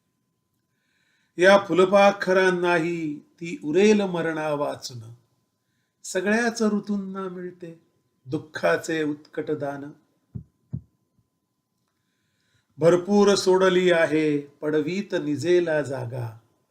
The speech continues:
अन दूर तुझ्याहून दूर प्राचीन फुलांच्या बागा. थिजलेल्या वेळूमधले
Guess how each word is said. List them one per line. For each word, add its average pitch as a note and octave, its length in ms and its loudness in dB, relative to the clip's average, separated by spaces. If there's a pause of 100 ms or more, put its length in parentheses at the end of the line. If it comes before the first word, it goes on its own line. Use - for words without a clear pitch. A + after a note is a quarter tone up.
(640)
अन F3 260 -4
दूर A#3+ 320 4 (100)
तुझ्याहून F#3+ 800 0
दूर C3 440 -10 (500)
प्राचीन F3 680 -10
फुलांच्या D3 720 -14
बागा. - 380 -20 (2000)
थिजलेल्या F#3 800 4
वेळूमधले D#3 840 -2